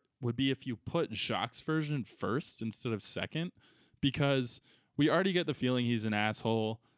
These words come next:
so we don't have that much sympathy from him when we see Jean's version. And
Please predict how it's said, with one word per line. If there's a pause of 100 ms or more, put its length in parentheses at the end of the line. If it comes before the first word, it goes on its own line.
(480)
so
we
don't
have
that
much
sympathy
from
him
when
we
see
Jean's
version. (480)
And